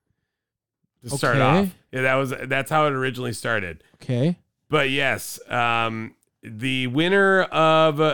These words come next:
Speaker 1: the, uh, of the event was Ocean Kim.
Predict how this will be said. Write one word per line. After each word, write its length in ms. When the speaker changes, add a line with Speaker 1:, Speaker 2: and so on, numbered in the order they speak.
Speaker 1:
the, 560
uh, 640
of 60
the 120
event 580
was 380
Ocean 600
Kim. 640